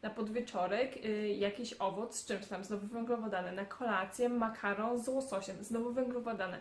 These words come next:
Jeżeli n-, do każdego posiłku jemy faktycznie te węglowodany, to ich, e, ogólnie dostarczamy za dużo do organizmu, nasz organizm nie potrzebuje ich aż tyle. E,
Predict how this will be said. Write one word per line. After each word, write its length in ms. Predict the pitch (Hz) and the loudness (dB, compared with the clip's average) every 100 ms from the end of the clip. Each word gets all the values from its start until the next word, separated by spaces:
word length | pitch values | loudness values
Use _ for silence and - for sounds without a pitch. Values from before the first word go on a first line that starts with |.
| - - - | -10 -20 -6
Jeżeli 200 | 208 226 | 2 6
n-, 240 | 220 - 208 | 6 4 0
do 80 | |
każdego 360 | 208 233 277 285 | 0 0 0 0
posiłku 420 | 294 247 247 233 | 0 -2 0 0
jemy 220 | 226 226 | 0 0
faktycznie 440 | 220 226 302 277 240 | 0 -4 -4 -2 -4
te 100 | 233 | -2
węglowodany, 600 | 226 214 214 208 196 233 - - - | -2 0 -2 -2 -2 -4 -6 -18 -12
to 80 | - | -6
ich, 200 | 233 220 - - - | -4 -4 -10 -14 -12
e, 140 | - | -4
ogólnie 600 | 214 202 220 302 311 262 | -2 0 4 6 6 2
dostarczamy 680 | - - 220 208 - 254 262 | 0 -2 -4 -6 -8 -4 -4
za 220 | - 269 | -2 -2
dużo 380 | 262 311 254 175 | -2 -4 -6 -8
do 140 | - | -8
organizmu, 440 | - 175 190 196 214 | -6 -6 -6 -4 -4
nasz 220 | 247 262 | -4 -4
organizm 300 | 262 277 277 | -4 -4 -4
nie 60 | 262 | -4
potrzebuje 460 | 302 - 269 226 | -4 -4 0 0
ich 180 | 196 - | -2 -6
aż 160 | 202 - | -12 -8
tyle. 260 | - - - - _ _ _ _ _ _ _ - - - - - - | -8 -8 -10 -20 _ _ _ _ _ _ _ -20 -20 -20 -20 -14 -2
E, 280 | 220 220 | 2 4